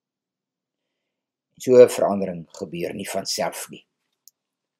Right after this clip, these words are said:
Net so min as wat jy self 'n stuk van jou hart kan afsny en jou uit jou eie vermoë verander. Dis net moontlik wanneer God in sy genade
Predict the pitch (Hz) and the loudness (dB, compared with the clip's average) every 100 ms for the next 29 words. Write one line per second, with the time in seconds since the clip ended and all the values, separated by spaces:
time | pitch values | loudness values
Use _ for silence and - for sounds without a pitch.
0 | _ _ _ _ _ - 135 160 160 165 | _ _ _ _ _ -8 -2 -2 0 0
1 | 135 135 139 123 120 110 110 - _ _ | 2 2 0 -6 -6 -6 -8 -16 _ _
2 | _ _ - - 175 135 - - - _ | _ _ -12 0 6 6 4 -12 -20 _
3 | _ _ - - - 170 - 135 120 92 | _ _ -14 -10 -4 -4 -4 -6 -2 -2
4 | - - - 120 104 _ - 165 147 - | -2 -6 -4 -6 -6 _ -4 -2 -2 -6
5 | 120 95 85 - _ _ _ 131 120 120 | -4 -4 -6 -16 _ _ _ -6 -2 -2
6 | 120 120 - - 190 170 - 131 120 127 | -2 -4 0 6 8 8 4 -4 0 0
7 | 117 - - 101 87 - _ _ _ _ | 0 -2 -4 -4 -6 -10 _ _ _ _
8 | _ _ _ _ _ _ _ _ _ _ | _ _ _ _ _ _ _ _ _ _
9 | _ _ _ _ _ _ _ _ _ _ | _ _ _ _ _ _ _ _ _ _
10 | _ - - 101 - 87 85 80 78 _ | _ -20 -12 -12 -10 -12 -12 -14 -16 _
11 | _ _ _ 95 92 90 - - 120 - | _ _ _ -8 -8 -8 -10 -10 -10 -12
12 | 98 - 92 90 90 117 135 | -12 -8 -8 -6 -2 0 0